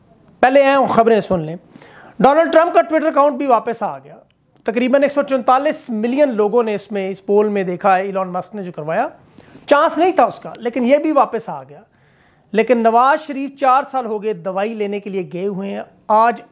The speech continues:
अपनी हुकूमत में वापस नहीं आ रही। कुदरत ने एक दफ़ा फिर इमरान खान के हाथ में पाकिस्तान की चाबी दे दी। ये आरिफ अलवी इस वक्त जो सदर के पास सद-, ऑप्शंस हैं, चीफ की तैनाती के मुतालिक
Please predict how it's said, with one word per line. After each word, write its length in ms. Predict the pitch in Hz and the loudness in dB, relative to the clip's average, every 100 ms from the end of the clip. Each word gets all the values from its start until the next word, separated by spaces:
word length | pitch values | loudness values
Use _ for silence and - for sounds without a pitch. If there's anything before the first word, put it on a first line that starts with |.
| 262 | -12
अपनी 300 | - 311 302 | -6 -2 -2
हुकूमत 520 | 240 - 208 269 294 | -2 -4 0 2 2
में 100 | 247 | -2
वापस 320 | 190 170 160 202 | -4 -6 -10 -14
नहीं 180 | 170 143 | -14 -14
आ 80 | |
रही। 1600 | - - _ _ _ _ _ _ _ _ - - _ - - - | -18 -20 _ _ _ _ _ _ _ _ -20 -20 _ -20 -20 -4
कुदरत 320 | - 269 262 254 | 2 4 4 4
ने 60 | |
एक 100 | 220 | 2
दफ़ा 200 | 220 208 202 | 2 -2 -2
फिर 300 | - 262 175 - | 0 0 -2 -12
इमरान 340 | 220 190 208 156 | -8 -4 -4 -4
खान 280 | 180 190 | -6 -8
के 100 | 196 | -8
हाथ 480 | 170 - 151 202 202 | -10 -6 0 0 -2
में 200 | 185 170 - _ _ _ _ _ _ 202 | -8 -10 -12 _ _ _ _ _ _ 0
पाकिस्तान 500 | 190 180 - 185 185 | 0 -2 -2 -2 -2
की 120 | 190 | -6
चाबी 380 | - 165 143 143 | -4 -4 -4 -8
दे 180 | 131 117 | -10 -14
दी। 180 | 156 - - _ _ _ - - - - - | -18 -20 -20 _ _ _ -20 -20 -20 -4 2
ये 80 | 180 | 4
आरिफ 320 | 180 202 202 | 6 4 2
अलवी 260 | 185 196 185 196 _ _ - | -2 -4 -6 -8 _ _ -4
इस 160 | 233 233 | -2 2
वक्त 340 | 196 - _ - | 2 0 _ -8
जो 140 | 180 | -6
सदर 280 | 180 190 208 | -2 0 0
के 120 | 202 196 | 0 0
पास 400 | 175 185 185 - | 2 2 0 -4
सद-, 280 | 190 185 220 | -8 -2 0
ऑप्शंस 400 | 185 - 233 185 | 0 0 -2 -2
हैं, 240 | 233 - _ _ _ - _ _ - | -4 -6 _ _ _ -20 _ _ -2
चीफ 240 | - 277 | 2 2
की 140 | 277 285 | 2 -2
तैनाती 640 | 285 233 220 220 226 269 | 2 2 4 2 0 -2
के 100 | 240 | -2
मुतालिक 400 | 202 175 165 156 | -2 -6 -12 -12